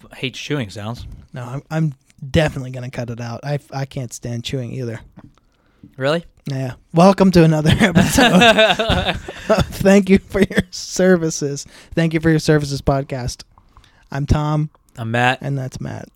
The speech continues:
Speaker 2: right there.
Speaker 1: Wait, do you really don't like chewing?
Speaker 2: Uh, it doesn't do it for me, no.
Speaker 1: No, I, I, I'm not saying do.
Speaker 2: Not
Speaker 1: I should
Speaker 2: like
Speaker 1: have said, do you, do you hate chewing?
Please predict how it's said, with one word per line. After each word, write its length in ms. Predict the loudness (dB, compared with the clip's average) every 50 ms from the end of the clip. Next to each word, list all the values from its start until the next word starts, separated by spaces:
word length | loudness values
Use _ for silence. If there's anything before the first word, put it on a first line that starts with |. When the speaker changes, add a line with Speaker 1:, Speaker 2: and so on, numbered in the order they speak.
| _ _
Speaker 2:
right 200 | -20 -20 -20 -14 _
there. 280 | -12 -12 -10 -12 -16 -18 _ _ _ _ -6
Speaker 1:
Wait, 240 | 0 0 0 0 2
do 120 | -2 -4 -4 -4 _
you 160 | -6 -2 0
really 180 | 2 2 4 4
don't 140 | 2 2 0
like 140 | -2 -4 -4
chewing? 260 | -4 -4 -4 -4 -6 -10 _ _ _ _ _ _ _ _ _ -16 -10
Speaker 2:
Uh, 460 | -6 -4 -2 -2 -2 -2 -2 -2 -4 -6 -10 _
it 80 | -4 0
doesn't 260 | 0 2 2 2 0
do 140 | 2 0 0
it 60 | 0
for 160 | -4 -8 -8
me, 100 | -8 -10
no. 220 | -12 -10 -12 -12 -14 -14 -16 -16 -16 -18 -20 -20 -20 -20 -20 _ _ -2
Speaker 1:
No, 220 | 2 4 6 6
I, 140 | 6 4 2 0 _
I, 240 | 2 2 2 2 -2 -8 _
I'm 160 | -2 -2 0 4
not 140 | 4 4 6
saying 220 | 6 4 4 4 2
do. 120 | -2 -6 -6 -10 -20 -20 -20 -20 -20 _ _ _ _ _ _ _ _ _ _ _ _ _ _
Speaker 2:
Not 180 | 0 0 2 2
Speaker 1:
I 20 |
should 80 | 4 4
Speaker 2:
like 80 | 6 6
Speaker 1:
have 100 | 6 4
said, 480 | 4 4 6 6 6 4 2 -4 -10 -14 _ _ _ _ _ _ _ _ -10 _
do 100 | -4 -2
you, 420 | 0 0 2 2 2 0 -2 -4 -10 _ _ _ -20 -20 -20 -20 -20 -20 -20 -20 -20 _ -20 _ _
do 80 | -6 -4
you 220 | -2 -2 -2 -4
hate 540 | -4 -6 -6 -2 0 0 0 -2 -8 -14 -14 -12
chewing? 440 | -8 -6 -6 -6 -6 -10 -12 -16